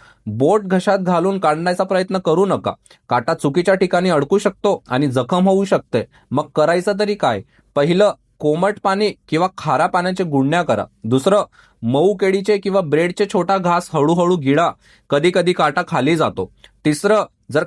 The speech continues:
काटा छोटा असेल तर थंड पाणी हळूहळू प्या, यामुळे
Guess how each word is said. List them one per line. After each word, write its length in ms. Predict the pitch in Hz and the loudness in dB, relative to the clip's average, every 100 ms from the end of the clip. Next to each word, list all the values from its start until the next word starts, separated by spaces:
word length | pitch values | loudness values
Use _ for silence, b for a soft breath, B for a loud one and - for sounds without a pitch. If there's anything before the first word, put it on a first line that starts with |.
| - | 0
काटा 300 | 127 131 196 | 0 0 -2
छोटा 340 | 190 156 190 | 0 -2 0
असेल 400 | 196 - 190 208 - - | 0 0 -2 -4 -6 -8
तर 100 | 160 180 | -8 -4
थंड 240 | 151 165 | -2 -2
पाणी 260 | 202 190 202 | 0 0 0
हळूहळू 480 | 196 180 190 185 190 | 2 2 2 2 2
प्या, 220 | 131 104 _ 110 | 0 -2 _ -2
यामुळे 460 | 123 156 165 180 | 0 2 0 -2